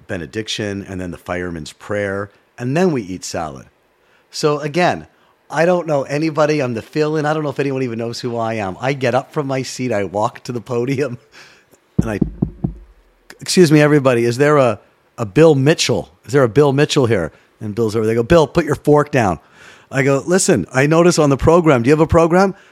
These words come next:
It says you're doing the fireman's prayer. I was so excited. I wanted to hear that. I didn't know what it was."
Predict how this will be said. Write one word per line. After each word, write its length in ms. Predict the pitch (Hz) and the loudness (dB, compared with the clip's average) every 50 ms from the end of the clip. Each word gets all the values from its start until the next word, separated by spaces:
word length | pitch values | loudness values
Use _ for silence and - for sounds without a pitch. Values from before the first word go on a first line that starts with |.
| _ _ | _ _
It 120 | - 139 - | -14 -6 -2
says 200 | 175 175 151 139 | -2 0 2 2
you're 100 | 170 175 | 2 4
doing 200 | 175 180 175 165 | 4 4 4 4
the 60 | 147 | 2
fireman's 540 | - - 156 160 170 170 165 156 147 135 - | 2 2 4 4 4 2 2 0 -2 -2 -4
prayer. 320 | - - 151 160 170 151 | -2 0 2 4 4 4
I 40 | 131 | 4
was 140 | 117 117 - | 4 2 2
so 200 | - 160 151 156 | 2 2 2 2
excited. 440 | 143 - - 151 147 160 151 139 | 2 0 2 2 4 4 4 2
I 60 | 123 120 | 2 2
wanted 300 | 117 127 135 139 131 - | 2 2 2 0 0 -2
to 80 | 123 | -2
hear 220 | 110 135 143 147 143 | -2 0 2 2 4
that. 180 | 147 147 143 | 4 4 4
I 60 | 131 | 4
didn't 160 | 117 123 131 139 | 2 2 0 0
know 100 | 135 127 | 0 2
what 160 | 127 139 131 | 2 2 2
it 80 | 127 | 2
was." 420 | 92 - 135 151 151 123 127 127 | 2 2 2 2 2 0 -2 -6